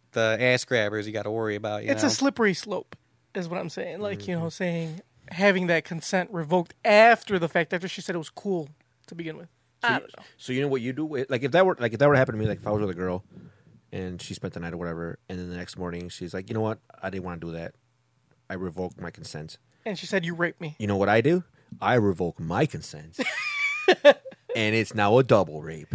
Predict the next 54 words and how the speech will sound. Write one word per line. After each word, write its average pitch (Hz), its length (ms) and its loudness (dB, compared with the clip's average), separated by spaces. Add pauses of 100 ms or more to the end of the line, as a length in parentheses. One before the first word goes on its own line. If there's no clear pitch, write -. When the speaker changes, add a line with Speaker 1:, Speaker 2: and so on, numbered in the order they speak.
(120)
Speaker 2:
Yeah, 220 140 2
except 208 300 0
nobody 202 180 0
will 165 60 -2
believe 151 240 -6
you. 165 160 -14 (400)
Speaker 3:
Well, 95 200 -8 (200)
and 90 320 -8
the 95 80 -6
law 98 180 -2
has 104 260 -6
to 92 200 -12 (260)
Speaker 2:
Nope. 202 140 -2
Speaker 3:
acknowledge 131 320 0
it. 170 40 -6
Speaker 2:
Sure, 190 120 0
nope. 196 180 -2 (340)
Speaker 3:
They - 100 -12
have 87 80 -6
to - 40 -10
Speaker 2:
Certainly - 140 -8
Speaker 3:
acknowledge 123 200 -2
Speaker 2:
nope. 110 40 -8
Speaker 3:
it. 101 60 -8
They 101 80 0
have 139 180 -2
to. 131 120 -18 (160)
No 90 160 -10
Speaker 1:
If 90 60 -12
he 127 60 0
gets 123 160 0
a - 20 -8
Speaker 3:
choice. 120 60 -4
Speaker 1:
good 120 40 -4
enough 113 180 -6
lawyer. 110 320 -4
Speaker 3:
Yep. 127 280 -4 (120)
Speaker 2:
<laughs> - 140 -20
Speaker 3:
Exactly. 92 640 -6 (2000)
I'm 101 80 -14
a 95 60 -6
lawyer 110 300 2
the 98 140 2
fuck - 320 4
up. 139 240 4 (160)
Speaker 2:
Anyway, 240 240 8
what 240 180 4
should 311 120 0
she - 120 -2
do 226 120 0
with 220 100 -2
this 180 140 -2
dude? 151 240 -4 (140)
Speaker 3:
Oh, 107 220 -2